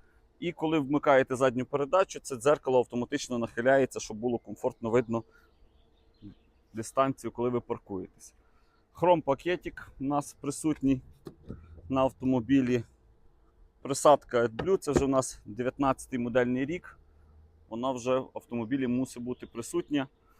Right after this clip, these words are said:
Це в нас під капотом дволітровий турбодизель на сто п'ятдесят кінських сил.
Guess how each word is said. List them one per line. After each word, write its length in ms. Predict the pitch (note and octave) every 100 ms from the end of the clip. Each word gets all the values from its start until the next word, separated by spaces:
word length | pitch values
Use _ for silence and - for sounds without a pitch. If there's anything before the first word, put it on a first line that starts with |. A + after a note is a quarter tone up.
| _
Це 140 | - C#3+
в 40 |
нас 180 | C3+ B2+
під 180 | - -
капотом 560 | C#3+ - D#3+ C#3+ B2+
дволітровий 800 | G#2+ C#3 C#3+ C3 C#3+ C#3+ A#2+ A2 F2 - _ _ - - _
турбодизель 720 | - D#3 B2+ C3 D3+ C3+ B2
на 220 | B2 C#3
сто 220 | - D3
п'ятдесят 500 | B2+ C3 A2+ - B2+ -
кінських 400 | C3+ A#2 - A2+
сил. 300 | - F3+